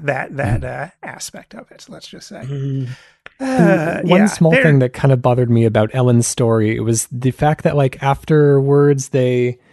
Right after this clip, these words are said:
Speaker 3: I, there was some sort of a framing device that, uh, that put into,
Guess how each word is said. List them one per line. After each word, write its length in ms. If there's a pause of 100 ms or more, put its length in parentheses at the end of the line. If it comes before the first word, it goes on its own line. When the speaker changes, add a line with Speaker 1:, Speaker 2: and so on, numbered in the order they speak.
(680)
Speaker 3:
I, 140 (680)
there 120
was 180
some 160
sort 220
of 80
a 20
framing 380
device 320
that, 360
uh, 260
that 200
put 240
into, 800